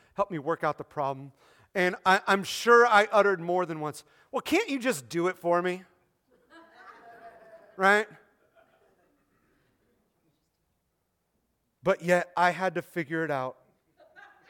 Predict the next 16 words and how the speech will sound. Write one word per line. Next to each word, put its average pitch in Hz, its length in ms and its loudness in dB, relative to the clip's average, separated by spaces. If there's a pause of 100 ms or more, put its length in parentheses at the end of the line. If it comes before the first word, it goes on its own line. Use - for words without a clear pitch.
(800)
for 160 140 -2
myself. 160 600 2 (4000)
The 160 100 -6
reason 202 360 -4
that 185 100 -6
you 190 240 -4
need 196 160 -6
to 170 60 -6
figure 180 320 -2
it 170 40 2
out 170 220 2
for 175 80 -4
yourself, 160 400 -6
it, 151 140 -10
it's 170 180 -12
twofold. 165 560 -12